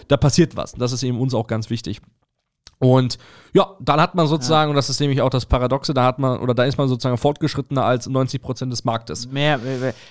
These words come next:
Speaker 2: Also, mei-, meine Fra-, mittlerweile, wie ich das immer aufkläre, das machen wir auch in Beratungsgesprächen, um einfach klar festzustellen, okay, so eine Diagnose,
Speaker 1: Ja.
Speaker 2: in welcher Phase befindest du dich gerade?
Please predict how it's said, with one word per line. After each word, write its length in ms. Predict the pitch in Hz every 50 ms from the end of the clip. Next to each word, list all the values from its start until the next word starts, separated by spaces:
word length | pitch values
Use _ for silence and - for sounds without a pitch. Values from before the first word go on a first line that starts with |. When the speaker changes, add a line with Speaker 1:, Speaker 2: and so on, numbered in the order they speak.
| _ _ -
Speaker 2:
Also, 320 | - 165 156 170 170 165 147 135 131
mei-, 200 | 131 151 156 160
meine 320 | 139 143 156 160 165 170 151
Fra-, 240 | - - 156 - 98 143 139 - 104 147 - - _ _ _ _ _
mittlerweile, 560 | - 170 160 170 170 175 170 156 165 165 170 160
wie 60 | 160
ich 80 | 160
das 180 | - 170 151 -
immer 160 | 156 151 123
aufkläre, 460 | 78 92 165 - - - 180 170 165
das 160 | 151 147 - -
machen 240 | 151 143 160 156
wir 80 | 139 135
auch 80 | 135 139
in 100 | 139 127
Beratungsgesprächen, 840 | 120 117 127 131 147 - 170 - - - - _ - 160 147 147
um 120 | 139 131
einfach 240 | 120 131 - 135 -
klar 220 | - - 143 131 -
festzustellen, 680 | - 151 143 - - - - - - 135 131 127 123
okay, 320 | 117 - 143 139 135 127 113
so 100 | 113 127
eine 120 | 123 123
Diagnose, 680 | 117 120 131 123 113 123 127 131 139 139 135 139 139 123
Speaker 1:
Ja. 100 | 107 95
Speaker 2:
in 100 | - 123
welcher 180 | 127 131 131 131
Phase 280 | - 139 127 131 120 117
befindest 360 | 117 117 - 139 143 - -
du 20 |
dich 140 | 135 - -
gerade? 220 | - 127 123 127